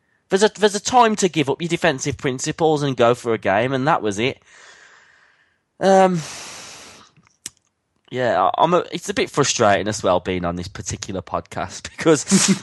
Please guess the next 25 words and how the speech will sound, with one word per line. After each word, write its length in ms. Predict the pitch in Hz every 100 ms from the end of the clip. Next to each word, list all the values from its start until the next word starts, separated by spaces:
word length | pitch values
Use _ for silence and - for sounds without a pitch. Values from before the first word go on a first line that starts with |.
| 180
we've 180 | 151 151
got, 240 | - -
we've 200 | 147 151
got 260 | 165 139 151
a 20 |
Leicester 360 | 180 - -
fan, 360 | 143 92 87 92 - _ _ _ _ _ - -
<laughs> 520 | 156 - - - -
you 140 | 135
know, 220 | 127 110
the 200 | 98 123
miracle 600 | 156 151 156 165 - 180
of 100 | 156
football. 720 | - - 156 - 113 104 98 -
<laughs> 800 | - 180 - - - 220 226 165
We've 300 | 156 - 165
got, 300 | 170 143 -
we've 180 | 143 151
got 160 | -
a 40 | -
Spurs 460 | - 175 170 156 -
fan 340 | 104 98 101
who 240 | - 117
are 160 | - 113
massively 760 | 117 143 123 127 107 104 95